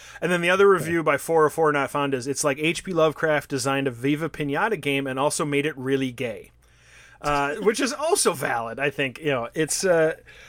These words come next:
so the, the basic premise is it, it is a creature collector. So you are dropped on this island, literally, uh, uh, and you have to collect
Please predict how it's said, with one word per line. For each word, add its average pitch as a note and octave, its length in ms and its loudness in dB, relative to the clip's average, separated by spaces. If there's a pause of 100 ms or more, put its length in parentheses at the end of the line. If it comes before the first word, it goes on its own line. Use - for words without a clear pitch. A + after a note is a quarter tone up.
(300)
so A3 420 2
the, G#3+ 220 -6
the G3 120 4
basic A#3+ 340 2
premise G#3 320 0
is E3 140 -4
it, G3 380 -4
it F3+ 120 0
is G#3 220 8
a F3+ 220 2 (180)
creature G3+ 360 -2
collector. C#3 720 -6 (160)
So - 180 -4
you D#3 380 0
are C3+ 180 2
dropped C#3+ 480 -2
on D3+ 120 2
this D3 140 -2
island, C3 320 -2
literally, B2 540 -2 (460)
uh, B2 40 -8
uh, B2 640 -4 (120)
and C#3 520 -2
you D3 160 -2
have C3 260 -4
to D3 100 -10
collect E3 840 -2